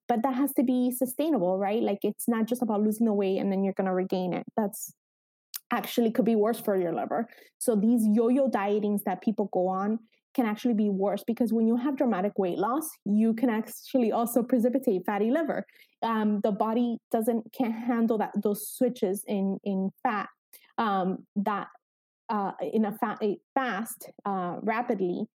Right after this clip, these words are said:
in a good way. They just can't. So it'll end up being stored as fatty liver. So we have to really, um, you know,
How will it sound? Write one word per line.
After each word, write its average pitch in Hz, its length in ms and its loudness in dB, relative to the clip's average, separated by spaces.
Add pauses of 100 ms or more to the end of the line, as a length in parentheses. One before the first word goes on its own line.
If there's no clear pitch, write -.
(100)
in 220 120 2
a 202 80 2
good 180 160 2
way. 180 240 -2
They 180 80 2
just 202 260 -2
can't. - 300 -2
So 202 140 0
it'll 196 240 0
end 220 180 2
up 208 180 -2
being 202 200 0
stored 202 320 0
as 185 280 -2
fatty 170 220 -2
liver. - 220 -4
So 240 260 0 (400)
we 240 160 2
have 254 300 -4
to 311 140 2
really, 220 680 2
um, 190 520 -2 (760)
you 254 140 4
know, 226 380 4